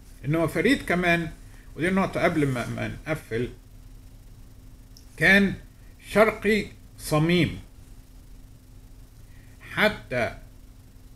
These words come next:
الأغاني اللي عملها بإيقاع غربي، هو اللحن شرقي،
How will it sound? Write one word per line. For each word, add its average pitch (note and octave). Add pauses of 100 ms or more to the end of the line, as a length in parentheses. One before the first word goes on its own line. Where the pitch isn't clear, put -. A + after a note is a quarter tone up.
(1160)
الأغاني D3
اللي D#3+
عملها C3+ (180)
بإيقاع D3
غربي، A#2+
هو C#3+
اللحن E3+
شرقي، -